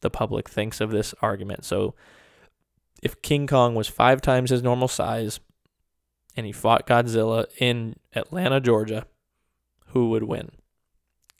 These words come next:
And forty-two of you responded, and twenty-two of those forty-two said King Kong, and I am incredibly disappointed in you because I will not stand here and say, "Well, the poll,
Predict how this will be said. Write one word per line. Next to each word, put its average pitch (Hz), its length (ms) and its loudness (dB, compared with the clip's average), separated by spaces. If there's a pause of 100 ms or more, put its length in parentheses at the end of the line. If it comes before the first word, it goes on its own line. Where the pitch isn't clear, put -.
And 113 180 -6
forty-two 151 640 4
of 143 80 4
you 117 380 2 (180)
responded, 117 720 2 (1800)
and 110 180 -4
twenty-two 147 560 6
of 127 100 6
those 117 180 6
forty-two 123 760 4 (1500)
said 117 300 4
King 110 220 0
Kong, 104 440 -2 (180)
and 110 340 -2 (300)
I 123 200 4
am 113 340 0
incredibly 117 800 4
disappointed 127 600 0
in 135 120 4
you 139 160 2
because 127 340 4 (220)
I 123 260 4 (360)
will 127 340 6
not 127 280 0
stand 117 380 0
here 120 180 2
and 113 100 -2
say, 113 220 2
"Well, 135 360 4
the - 80 -4
poll, 120 560 6